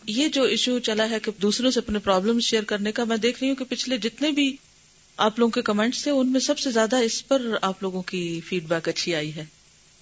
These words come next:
یعنی comparatively اگر دیکھا جائے تو ماشاءاللہ you are very sensible people، اور، آ، بہت اچھے سے آپ نے اس کی وجوہات تلاش کی ہیں۔ تو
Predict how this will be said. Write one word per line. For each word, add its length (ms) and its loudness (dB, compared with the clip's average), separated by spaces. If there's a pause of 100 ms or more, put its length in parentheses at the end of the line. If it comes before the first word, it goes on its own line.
(120)
یعنی 160 -2 (420)
comparatively 520 2
اگر 180 2
دیکھا 320 2
جائے 180 2
تو 340 -2
ماشاءاللہ 420 -2
you 120 0
are 140 -2
very 140 -2 (120)
sensible 340 -2 (100)
people، 240 -4 (560)
اور، 340 0
آ، 360 0
بہت 420 0
اچھے 280 2
سے 140 2
آپ 220 2
نے 200 0 (260)
اس 160 2
کی 80 -2
وجوہات 460 4
تلاش 320 0
کی 200 -4
ہیں۔ 80 -4 (1400)
تو 120 2